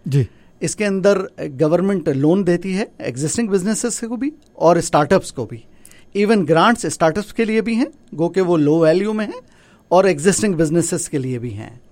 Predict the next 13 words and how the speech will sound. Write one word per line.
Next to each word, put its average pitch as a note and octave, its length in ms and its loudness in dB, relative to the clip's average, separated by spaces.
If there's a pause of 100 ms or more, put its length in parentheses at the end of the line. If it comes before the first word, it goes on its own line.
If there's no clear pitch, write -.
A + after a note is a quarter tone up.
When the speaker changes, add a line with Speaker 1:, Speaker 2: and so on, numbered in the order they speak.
(880)
Speaker 2:
और, F#3+ 260 6
अ, - 540 -4
वो F#3+ 360 4
जो D#3+ 320 0
repay-, D#3 720 -2
repayable G#3 420 4
loans F3+ 360 4
हैं, A#3+ 140 -4
वो F#3+ 340 2
interest D#3 400 -4
free F#3+ 160 -2
भी F#3+ 180 -4
हैं। A#3 120 -4